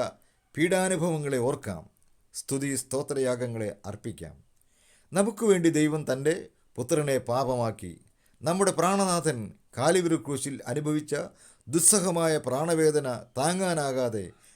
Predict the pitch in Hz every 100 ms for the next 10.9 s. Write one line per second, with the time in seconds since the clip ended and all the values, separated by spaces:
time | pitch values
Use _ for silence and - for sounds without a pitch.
0 | _ - 180 226 208 180 151 143 131 101
1 | - 120 135 120 - 107 107 110 110 85
2 | - _ _ _ _ _ _ - 147 202
3 | 202 170 147 131 117 104 107 120 135 180
4 | 175 - _ _ _ 123 160 - 165 165
5 | - 160 170 160 156 160 156 151 160 160
6 | 123 101 - _ _ _ _ 156 147 -
7 | 185 180 170 156 151 165 170 156 151 -
8 | 135 135 123 - - 131 - 165 147 139
9 | 147 139 117 95 - _ _ _ _ _
10 | _ _ 120 180 180 175 180 170